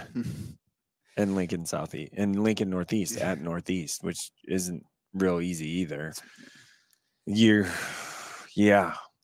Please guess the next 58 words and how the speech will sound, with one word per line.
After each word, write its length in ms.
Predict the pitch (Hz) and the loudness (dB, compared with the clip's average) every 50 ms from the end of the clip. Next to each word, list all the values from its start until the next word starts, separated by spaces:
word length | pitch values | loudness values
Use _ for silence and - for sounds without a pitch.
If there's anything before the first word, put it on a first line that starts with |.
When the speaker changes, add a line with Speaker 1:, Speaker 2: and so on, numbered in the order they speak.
| _ _ _ _ _ - - - - - | _ _ _ _ _ -20 -20 -10 2 6
Speaker 1:
West, 260 | 131 135 110 98 - - | 8 10 10 8 6 2
Speaker 2:
So 40 | 127 | 4
Speaker 1:
Wes 180 | 123 135 131 - | 6 6 6 8
Frost 300 | - 156 135 127 - - | 8 8 8 6 4 0
is 60 | 117 | -4
gonna 180 | 113 117 113 107 | -4 -4 -2 -2
be 120 | 113 110 | -4 -2
big 200 | 104 101 101 - | -2 -2 -2 -2
for 100 | - 110 | -2 -2
them. 140 | 104 104 95 | 0 2 6
Speaker 2:
Yeah, 220 | 123 127 120 117 110 | 8 10 10 10 10
Speaker 1:
He's 80 | 104 | 10
gotta 160 | 104 110 107 | 8 8 6
Speaker 2:
he's 100 | 107 107 | 4 2
gonna 160 | 101 104 95 - | 2 2 2 2
Speaker 1:
step 60 | 95 92 | 2 4
Speaker 2:
have 20 | 107 | 4
Speaker 1:
up. 120 | 104 101 90 | 4 4 2
Speaker 2:
to. 140 | 80 82 - - | 0 -4 -6 -2
Speaker 1:
Uh, 220 | 113 107 104 101 | 2 2 4 4
had 180 | 110 113 107 - | 4 2 0 0
twelve 280 | - - 123 117 104 - | 2 4 4 4 4 2
points 420 | - 117 113 110 107 - - - | 0 -2 -2 -2 -4 -6 -8 -6
in, 80 | 82 107 | -4 -2
in 220 | 107 98 107 107 | -2 -2 0 2
both 200 | 95 104 104 - | 2 2 2 2
their 120 | - 107 104 | 2 0 0
games 320 | 107 107 107 107 104 104 | 0 -2 -4 -4 -2 0
last 300 | 104 98 101 98 - - | 2 2 2 2 0 -4
week. 320 | 110 104 104 101 - - - _ _ _ _ _ _ _ - | -4 -4 -4 -4 -8 -14 -20 _ _ _ _ _ _ _ 2
Um, 760 | 113 107 104 101 98 95 92 90 90 95 90 82 78 73 73 _ _ _ _ _ _ _ _ _ - | 4 4 6 4 4 2 0 -2 -2 -4 -8 -12 -14 -16 -18 _ _ _ _ _ _ _ _ _ -8
th-, 100 | - - - 110 - | -8 -8 -6 -6 -4
and 320 | 110 127 123 120 113 101 - _ _ - | -2 0 0 -2 -4 -6 -12 _ _ 2
credit 240 | 143 139 143 - | 2 2 2 2
to, 120 | - 139 - - 117 | -2 -4 -4 -2 2
they 260 | 107 117 113 113 110 - _ - | 4 4 4 4 2 0 _ -4
losing 260 | 120 113 120 120 123 | 0 0 2 2 4
by 160 | 110 113 110 107 | 4 4 4 4
three 220 | - 131 127 127 | 2 0 0 2
in 60 | 120 | 4
overtime 400 | 117 120 120 123 - 120 120 120 | 4 4 2 4 4 4 4 4
to 40 | 117 | 2
Speaker 2:
I 60 | 131 | 4
mean, 100 | 143 - | 6 6
they 100 | 170 190 | 6 6
Speaker 1:
Central, 140 | - 135 131 | 6 6 6
Speaker 2:
could 120 | - 214 196 | 6 6 6
Speaker 1:
losing 180 | 175 160 170 165 | 6 6 6 6
by 60 | 113 | 6
Speaker 2:
lose 80 | 104 - | 4 4
five 260 | - 143 131 131 123 | 6 6 6 6 6
in 80 | 127 113 | 4 0
Speaker 1:
seven 20 | 101 | 0
Speaker 2:
a 40 | 98 | 0
row. 160 | 92 87 - | -2 -2 -4
Speaker 1:
against 180 | - - - - | -8 -12 -8 -2
West 180 | 110 107 104 - | -2 -2 0 2
Side. 240 | - 110 107 107 | 2 2 2 2